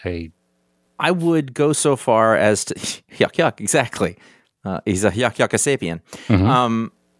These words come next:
Speaker 2: I would go so far as to say that the other animal thing,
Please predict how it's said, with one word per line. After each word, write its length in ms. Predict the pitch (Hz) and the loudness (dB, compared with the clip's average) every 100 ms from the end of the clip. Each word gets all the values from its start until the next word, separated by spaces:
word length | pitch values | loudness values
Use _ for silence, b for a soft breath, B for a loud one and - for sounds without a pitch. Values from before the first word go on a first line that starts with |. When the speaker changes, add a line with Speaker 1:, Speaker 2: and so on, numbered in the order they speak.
| _ - - _ _ | _ -10 -10 _ _
Speaker 2:
I 60 | - | -4
would 100 | 220 | -2
go 80 | 254 | -2
so 120 | 185 | -2
far 220 | 139 107 | 2 2
as 80 | 101 | 2
to 80 | 98 | 0
say 240 | - 95 | 2 2
that 300 | 92 95 - _ | 2 0 -2 _
the 260 | 110 110 110 | -6 -6 -2
other 280 | 113 123 - _ _ _ - | 0 -2 -4 _ _ _ -6
animal 400 | 107 101 98 90 | -2 0 0 -4
thing, 540 | - 90 87 85 95 | -4 -6 -4 -6 -10